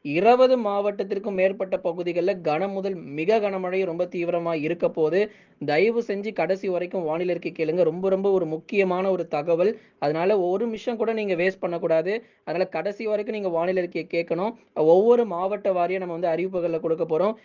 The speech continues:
இதுவரைக்கும் இன்னமும் சப்ஸ்கிரைப் பண்ணாம இருக்கோங்க அப்படின்னா, தயவு செஞ்சு உடனே சப்ஸ்கிரைப் பட்டனை கிளிக் பண்ணுங்க. ஒவ்வொரு நாளும் வானிலை அறிக்கையை கேட்டு பயன்பெற்றுக் கொள்ளுங்க. "லைக் போடல ப்ரோ" அப்படின்னா, உடனே ஒரு லைக்கை போட்டு விடுங்க.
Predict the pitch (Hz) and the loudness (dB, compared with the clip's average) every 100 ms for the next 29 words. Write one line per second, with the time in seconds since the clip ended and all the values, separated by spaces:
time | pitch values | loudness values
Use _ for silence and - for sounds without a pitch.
0 | _ - 196 247 247 240 233 254 190 214 | _ -4 0 4 6 4 0 -4 -4 -4
1 | 240 277 208 190 240 226 208 202 202 214 | -4 -2 -2 -2 -2 -2 -2 -2 -2 -2
2 | 202 202 202 185 190 190 160 170 190 160 | -4 -4 -4 0 0 0 -6 -6 -4 -2
3 | 165 165 170 185 208 160 165 190 156 - | -2 -2 -6 -4 0 0 0 -2 -6 -2
4 | 240 180 165 160 151 151 147 - 160 156 | 0 2 0 -4 -8 -12 -8 -4 -4 2
5 | 190 220 - _ 147 160 190 196 180 196 | 2 2 -6 _ -2 2 2 2 0 0
6 | 202 160 180 185 175 175 - 170 185 190 | 0 -2 0 0 -2 -6 -4 -4 -4 -4
7 | 151 170 170 165 - 147 147 175 202 - | -4 -4 -4 -6 -6 -4 0 0 0 -10
8 | _ 143 190 226 - 214 214 190 196 190 | _ 0 0 0 0 0 0 -2 -2 -2
9 | 156 165 196 165 165 196 190 156 185 190 | -4 -2 0 0 0 -2 -2 -2 -2 -4
10 | - 175 170 160 156 196 | -4 -4 -2 -2 2 2